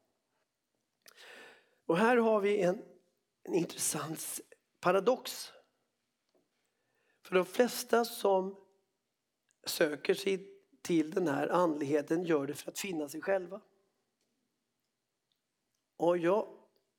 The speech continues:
vet, eller jag, jag tror och jag vet enligt berättelser att många inte upplever att de finner sig själva utan förlorar sig själva. Inte i en evangelisk mening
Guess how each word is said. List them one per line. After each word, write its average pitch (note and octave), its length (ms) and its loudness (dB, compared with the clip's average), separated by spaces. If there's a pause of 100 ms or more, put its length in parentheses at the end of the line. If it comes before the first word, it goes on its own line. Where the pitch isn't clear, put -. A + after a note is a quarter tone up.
(120)
vet, D3 640 -8 (180)
eller E3 140 -4
jag, F3+ 240 -2 (540)
jag - 200 2
tror F#3 280 2 (120)
och E3+ 60 4
jag F3 120 4
vet G3+ 360 0
enligt F3 260 2
berättelser F#3 800 0
att - 80 -20
många F3+ 460 2 (460)
inte A#3 400 2
upplever F3 400 0
att E3+ 100 -4
de F3+ 140 0
finner A3 360 0
sig G#3 120 0
själva D#3 360 2
utan F3 340 0
förlorar A3 720 0
sig D3+ 160 -2
själva. C#3 320 -6 (1400)
Inte G3 440 0
i E3+ 280 -2
en E3 120 0
evangelisk F3 720 0
mening E3 500 -2